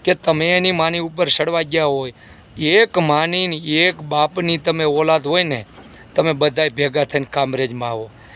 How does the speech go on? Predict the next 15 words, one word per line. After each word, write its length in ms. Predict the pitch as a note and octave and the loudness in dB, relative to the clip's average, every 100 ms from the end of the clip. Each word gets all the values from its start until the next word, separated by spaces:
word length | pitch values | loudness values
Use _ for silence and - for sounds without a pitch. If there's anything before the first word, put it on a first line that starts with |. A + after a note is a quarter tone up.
| - - | -14 -2
પછી 320 | F3 G3+ G3 | 0 2 4
જો 80 | G3+ | 4
પાવર 360 | D#3+ F3 G3 F#3+ | 4 4 4 4
બતાવું 480 | D#3+ E3+ F#3 F#3 | 0 2 4 4
નહીં, 180 | F#3 F#3 | 2 2
અને 140 | F3 F3+ | 2 0
ઓલો 240 | F3 F3 | 0 0
દીન્યો 580 | C#3+ D3 E3+ F3 D3+ - - - - - - - - - E3+ | 0 0 0 0 -4 -6 -16 -20 -20 -20 -18 -16 -14 -2 2
એક 240 | G#3+ G#3+ A3+ A3+ A3+ A#3 A3+ | 2 2 2 4 6 6 4
નાનું 400 | G3 F3 G3 G#3+ | 0 -2 -2 0
એવું 260 | G3+ G#3 F#3+ C3+ - | 2 2 0 -4 -8
ભટભટિયું 600 | D3+ C#3+ C3 F3+ F#3 F#3+ | -4 -2 -2 -2 0 0
છે 140 | - F#3+ E3 C#3+ | 2 2 0 0
ગાડી, 360 | D#3 D3+ G3 B3+ - - - - - - - | 0 0 -2 -4 -14 -20 -20 -20 -20 -10 -2
અને 220 | F3+ | 2